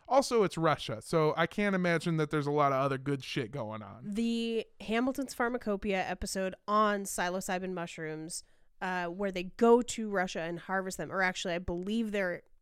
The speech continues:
Speaker 2: technically in the Ukraine,
Speaker 1: Mm-hmm.
Speaker 2: um, but they do make a few stops in Russia where they basically harvest those mushrooms, is fascinating.
Speaker 1: Yeah. And
Speaker 2: Highly recommend.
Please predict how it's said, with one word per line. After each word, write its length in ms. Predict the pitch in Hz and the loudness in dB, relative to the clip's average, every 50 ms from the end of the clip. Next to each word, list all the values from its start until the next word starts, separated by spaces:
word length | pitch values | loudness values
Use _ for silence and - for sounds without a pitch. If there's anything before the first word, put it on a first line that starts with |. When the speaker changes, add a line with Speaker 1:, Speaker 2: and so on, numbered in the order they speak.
| _ _ _ - | _ _ _ -4
Speaker 2:
technically 580 | - - 240 240 - 240 208 - 226 202 190 | -2 0 0 0 -2 -4 -6 -2 -2 -2 0
in 80 | 180 180 | 0 -2
the 80 | 185 | -4
Ukraine, 580 | 190 185 180 175 - - 170 147 120 127 165 208 | -4 -6 -8 -8 -4 -4 -4 -2 -2 -4 -4 -2
Speaker 1:
Mm-hmm. 360 | 170 147 123 113 143 127 123 123 - - | -2 -2 -2 -2 -6 -6 -8 -8 -6 -2
Speaker 2:
um, 460 | 180 185 180 175 165 151 156 160 165 202 _ _ _ _ - 196 | 0 0 0 0 -2 -4 -8 -12 -16 -20 _ _ _ _ -16 -4
but 360 | - 196 190 180 160 135 - | -2 0 0 0 -2 -4 -4
they 120 | 196 185 190 | -4 -4 -4
do 260 | 185 196 190 196 185 - - - | -4 -4 -6 -6 -6 -10 -14 -8
make 280 | 208 202 185 175 175 | -2 -2 -2 -2 -2
a 20 | 180 | -6
few 220 | - - 196 190 | -10 -8 -8 -6
stops 260 | - - 170 170 - | -4 -4 -6 -6 -6
in 60 | 180 | -6
Russia 360 | 156 147 156 156 - 165 156 156 | -6 -6 -6 -4 -4 -6 -6 -4
where 220 | 170 180 175 170 | -4 -2 -2 -2
they 200 | 175 160 170 - - - _ _ - 240 226 _ | -2 -2 -4 -4 -8 -14 _ _ -20 -20 -20 _
basically 380 | - 190 180 175 - - - 180 | -2 -2 -2 -2 -4 -6 -6 -6
harvest 500 | 165 - - 185 180 175 180 170 - - | -6 -2 0 0 0 0 -2 -6 -6 -6
those 280 | - 165 165 165 160 156 | -4 -2 -2 -2 -4 -4
mushrooms, 640 | 156 147 160 - - 202 226 254 277 285 277 - | -6 -6 -6 -6 -4 -2 -2 -2 -2 -4 -6 -6
is 220 | - 190 175 170 - - | -10 -10 -10 -10 -10 -6
fascinating. 600 | - 165 151 147 - - 117 107 104 113 123 - - _ - | -6 -6 -6 -6 -10 -16 -16 -18 -20 -20 -20 -20 -20 _ -12
Speaker 1:
Yeah. 320 | 135 131 147 170 185 147 - - _ _ | -4 -2 0 0 0 -4 -8 -16 _ _
And 100 | - 180 | 2 2
Speaker 2:
Highly 200 | 208 220 220 214 | 4 4 2 2
recommend. 640 | 202 190 175 - 170 156 139 - - 156 180 - | 0 0 -4 -4 -6 -10 -10 -10 -12 -14 -14 -14